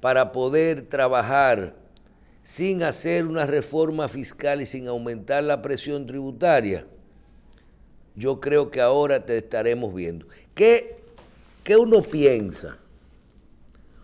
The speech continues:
Uno piensa temas que debemos prepararnos. Uno piensa que tendremos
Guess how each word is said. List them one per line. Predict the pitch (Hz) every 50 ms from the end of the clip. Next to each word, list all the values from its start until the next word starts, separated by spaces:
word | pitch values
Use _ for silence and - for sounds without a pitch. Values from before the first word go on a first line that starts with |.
| - - -
Uno | - 147 170 180 185 175 180
piensa | - 165 180 185 190 185 180 165 - - 160 160 147 - - - - - - - - - - - - - - - - - - - - - - - - - - -
temas | - 143 156 170 170 147 -
que | - 147 139
debemos | 135 127 123 135 139 151 151 131 -
prepararnos. | - - 127 123 101 - 110 104 107 113 127 143 156 156 165 170 170 151 - - - - - - - - - - - - - - - - - - - - - - - - - - - - - - - - - - - - - - - - - - - - - - - - - - - - - - - - - - - - - - - -
Uno | - 143 165 170 180 170 - -
piensa | 151 160 160 160 160 156 131 - - 139 135 123 107 - - - - - - - - - - - - - - - - - - - - - - - - - - - - - - - - - - - - - - -
que | - 131 135
tendremos | - - 135 127 120 120 120 127 139 147 151 147 147 143 143 131 - - -